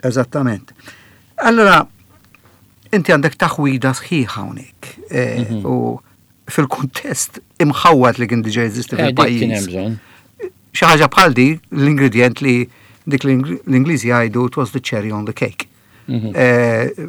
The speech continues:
Speaker 1: dak kien jonqos biex jaqqat kollox.
Speaker 2: Dik kienet
Speaker 1: Tajjeb?
Speaker 2: il-prova Il-prova qed ngħidha tra virgoletti, naturalment, li Mintoff kien komunist.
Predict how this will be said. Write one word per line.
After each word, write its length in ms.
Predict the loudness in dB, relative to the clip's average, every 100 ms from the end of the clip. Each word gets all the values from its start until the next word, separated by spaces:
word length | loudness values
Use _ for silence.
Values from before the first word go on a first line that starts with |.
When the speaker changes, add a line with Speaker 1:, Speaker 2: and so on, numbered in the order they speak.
| -14 -8
Speaker 1:
dak 200 | -2 0
kien 180 | -2 -8
jonqos 320 | -8 -6 -6 -6
biex 220 | -10 -6
jaqqat 320 | -6 -6 -12
kollox. 420 | -10 -10 -8 -8 -4
Speaker 2:
Dik 140 | -6
kienet 200 | -2 0
Speaker 1:
Tajjeb? 180 | 2 2
Speaker 2:
il-prova 580 | 4 4 4 4 0 -2 -6 _ _ _ _ -14
Il-prova 440 | -12 -2 -2 0
qed 100 | -4
ngħidha 320 | -4 -4 -4 -6
tra 160 | -4
virgoletti, 560 | -4 -4 0 0 0 -4
naturalment, 600 | -10 -10 -10 -8 -6 -6 -8 _ -20 _ -6
li 120 | -2
Mintoff 340 | 0 0 -2 -2
kien 160 | -8
komunist. 680 | -4 0 0 0 -6 -10 -14